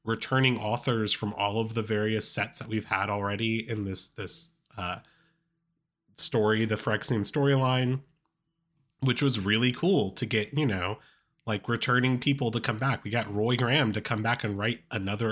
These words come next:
Ikoria story. Uh, Roy Graham wrote the Kaldheim story originally, but, um, it was just really cool to get all the writers to come back. It felt like a real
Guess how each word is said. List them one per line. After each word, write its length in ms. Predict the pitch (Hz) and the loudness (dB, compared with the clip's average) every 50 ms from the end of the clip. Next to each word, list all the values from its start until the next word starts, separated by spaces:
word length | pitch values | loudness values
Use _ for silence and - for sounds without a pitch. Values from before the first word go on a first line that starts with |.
| 110 117 | 0 -2
Ikoria 480 | 113 - - 123 120 156 139 107 98 92 | -4 -4 -2 -2 0 2 2 0 0 0
story. 640 | - - - 107 92 87 90 92 - - 123 135 _ _ _ _ _ _ _ _ - | 0 0 0 -2 -4 -4 -6 -6 -8 -12 -16 -18 _ _ _ _ _ _ _ _ -4
Uh, 280 | 110 95 92 92 101 117 - _ _ _ _ _ _ _ _ | -2 -2 -2 -2 -4 -6 -12 _ _ _ _ _ _ _ _
Roy 160 | 113 113 113 107 | 4 4 4 4
Graham 280 | 113 110 107 104 101 | 4 2 2 2 2
wrote 260 | 104 101 98 101 - 113 | 2 0 0 -2 -2 -2
the 160 | 104 98 95 | -2 -2 -2
Kaldheim 480 | - - 113 113 107 101 101 90 95 92 | -2 -2 -2 -2 -2 -4 -4 -4 -4 -4
story 480 | - - 107 101 107 120 131 135 - _ - | -6 -6 -6 -4 -4 -4 -4 -6 -8 _ -4
originally, 560 | 117 113 101 95 101 98 95 101 127 180 175 - | -4 -2 -2 -4 -6 -8 -8 -8 -8 -10 -10 -10
but, 200 | 151 - 120 - - _ _ _ _ _ _ _ _ _ _ | -10 -10 -10 -12 -16 _ _ _ _ _ _ _ _ _ _
um, 380 | 113 101 98 92 - - 120 - _ _ _ _ _ _ _ _ _ _ _ _ | -6 -4 -4 -6 -10 -12 -14 -16 _ _ _ _ _ _ _ _ _ _ _ _
it 80 | - 143 | -2 0
was 160 | 160 190 190 | 2 2 2
just 160 | - 214 - | 2 2 2
really 200 | - 208 214 214 | 2 4 4 4
cool 320 | 208 214 247 220 123 104 104 | 2 2 2 2 2 0 -2
to 120 | - - | -4 -6
get 340 | 113 - 131 123 113 - - - | -2 0 0 0 0 -4 -6 -4
all 200 | 131 127 131 131 | 0 2 2 2
the 120 | 131 123 | 2 2
writers 320 | 117 123 135 147 147 143 139 | 2 2 2 4 4 2 2
to 60 | - | 0
come 200 | 139 - 147 135 123 | 0 0 2 2 2
back. 260 | 123 123 123 - - | 2 2 2 0 -2
It 100 | 110 - | -8 -8
felt 280 | - - 143 135 131 | 0 2 2 2 4
like 200 | 143 135 131 127 | 2 0 0 2
a 100 | - 117 | 0 -2
real 640 | 107 107 107 110 110 113 117 113 117 113 113 110 113 | -2 -2 -2 -2 0 2 2 2 2 2 0 -2 -4